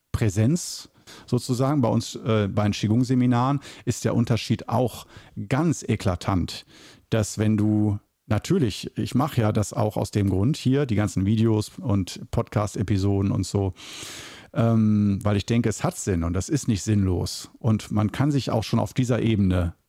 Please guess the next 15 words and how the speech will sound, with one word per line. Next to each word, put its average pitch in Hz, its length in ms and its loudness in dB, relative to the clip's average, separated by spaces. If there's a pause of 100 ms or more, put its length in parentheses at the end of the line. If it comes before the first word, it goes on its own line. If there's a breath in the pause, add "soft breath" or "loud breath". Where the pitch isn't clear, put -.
äh, 104 200 2
sehr 120 340 0
intensiv 104 540 0
mit 104 140 0
Qigong 101 280 0
beschäftigen 113 540 0
und 98 180 0 (300)
Übungen 110 300 4
ausprobieren 101 600 0
und 98 140 0
so. 110 260 0 (500 loud breath)
Aber 110 260 0
die 104 100 2
Präsenzebene 127 920 2
ist - 460 -4